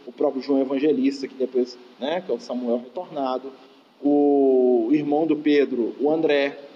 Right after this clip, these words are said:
né, alguns falam que o José, pai de Jesus, teria passado pela ordem também, apesar que é meio, é, não tem muita fonte de informação sobre isso, né, mas assim,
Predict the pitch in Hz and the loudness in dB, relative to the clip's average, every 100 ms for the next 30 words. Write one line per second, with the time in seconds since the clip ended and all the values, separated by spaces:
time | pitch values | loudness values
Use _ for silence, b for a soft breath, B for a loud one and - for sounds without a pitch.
0 | - 120 147 139 160 - 156 156 165 156 | -12 -4 -2 -2 -4 -4 -2 -2 -2 0
1 | 151 127 143 147 131 131 131 123 131 - | 0 0 -2 -2 -4 -2 -2 -2 -4 -10
2 | B B - 139 131 147 135 139 131 - | B B 0 2 2 0 -2 -4 -6 -2
3 | 127 131 117 123 123 127 147 135 143 147 | -2 0 2 0 -2 -4 -4 -2 -2 -2
4 | 135 120 127 123 113 127 127 120 104 - | -4 -2 -4 -4 -4 -2 -2 -2 -8 -14
5 | - - - - - 117 113 123 139 131 | -20 -20 -20 -20 -6 -2 -2 -2 -2 -2
6 | 127 127 120 - 131 127 123 - - - | -2 -4 -6 -6 -6 -4 -6 -6 -10 -14
7 | 127 135 127 127 135 127 143 175 165 156 | -12 -12 -12 -12 -14 -10 -4 0 2 0
8 | 160 - - - _ _ - 127 160 180 | -2 -10 -18 -20 _ _ -12 -6 -4 -2
9 | 165 165 156 175 127 - | -2 -2 -4 -4 -4 -6